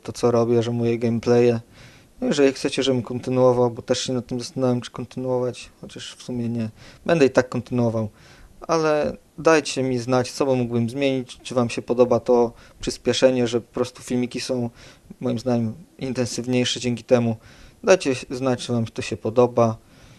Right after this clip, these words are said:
i do usłyszenia też. Zapraszam do oglądania mojej reszty filmików. Oceniajcie, subskrybujcie,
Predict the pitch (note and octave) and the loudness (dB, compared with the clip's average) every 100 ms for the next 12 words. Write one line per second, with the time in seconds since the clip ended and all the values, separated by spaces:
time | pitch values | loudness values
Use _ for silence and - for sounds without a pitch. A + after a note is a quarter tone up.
0 | _ - B2+ B2+ C3+ G#3 F4 A#3 G#3+ - | _ -10 -6 -6 -6 0 2 2 0 0
1 | D3+ B2 A2 A#2 A2+ D3 E3 E3 C#3+ C3+ | 0 0 0 -2 0 2 2 2 4 4
2 | C3 B2 A#2+ A#2 A2+ A2 A2 A2+ D3+ - | 4 4 4 4 0 0 -2 -2 -2 -2
3 | C#3+ C3 C#3 C3+ C3+ C3+ B2 - - - | -6 -4 -6 -4 0 0 0 -4 -20 -20
4 | - - - E3+ - C#3+ C#3 C3+ - B2+ | -20 -8 0 2 2 4 4 4 4 8
5 | B2 A#2 - - C#3+ - - C3 B2 B2 | 8 6 -4 -2 -2 -2 2 4 6 4
6 | A2+ B2+ B2 | 4 2 4